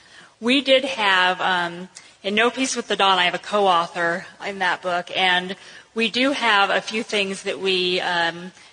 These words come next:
knowingly put in there that weren't completely accurate. Um, one of them was, um, there were, there were a total of three African American women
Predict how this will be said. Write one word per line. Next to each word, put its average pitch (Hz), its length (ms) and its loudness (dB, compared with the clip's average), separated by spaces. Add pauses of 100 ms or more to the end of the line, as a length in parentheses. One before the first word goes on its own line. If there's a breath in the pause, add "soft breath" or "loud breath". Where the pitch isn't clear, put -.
(120)
knowingly 233 580 4
put 208 220 -2
in 190 100 2
there 185 160 2
that 185 160 2
weren't 180 220 -4
completely 175 500 -8
accurate. 170 680 -2
Um, 170 420 -4 (380 loud breath)
one 233 200 4
of 254 140 0
them 208 320 0
was, 180 720 2 (540 soft breath)
um, 175 580 -2
there 214 140 4
were, 196 160 2 (180)
there 226 140 6
were 196 160 6
a 202 100 2
total 294 380 -2
of 208 100 -2
three 262 540 0
African 214 560 0
American 185 500 0
women 175 540 -2